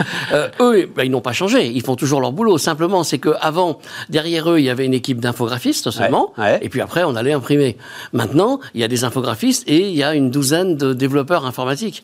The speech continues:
Speaker 1: Il y a plus de développeurs informatiques que de concepteurs et d'infographistes.
Speaker 2: Et qui appartiennent au Code Rousseau
Speaker 1: Oui.
Speaker 2: ou que vous
Speaker 1: Non,
Speaker 2: avez
Speaker 1: non, au Code Rousseau. On fait tout en interne. Toute la partie conception, développement, euh, se fait en interne. On a trente-deux personnes aujourd'hui en,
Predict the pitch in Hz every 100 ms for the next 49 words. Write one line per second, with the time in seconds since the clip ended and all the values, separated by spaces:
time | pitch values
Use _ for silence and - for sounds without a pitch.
0 | - - 143 131 240 175 160 165 160 160
1 | 143 139 139 143 - - 135 - 131 131
2 | 123 190 175 - 117 139 131 151 135 147
3 | 196 156 160 - 185 - 175 - 190 170
4 | 131 107 - - _ _ 196 143 156 147
5 | 160 247 302 302 190 208 220 220 175 185
6 | 160 208 165 180 - 160 185 170 - 135
7 | 120 - - _ _ _ _ _ - 139
8 | 226 156 123 110 113 113 _ _ - 240
9 | 208 190 165 - 165 214 170 180 - 156
10 | 156 170 143 180 185 208 - - - 131
11 | 139 - 127 170 139 127 117 127 139 151
12 | 147 - 175 165 165 143 175 180 185 185
13 | 123 123 160 - -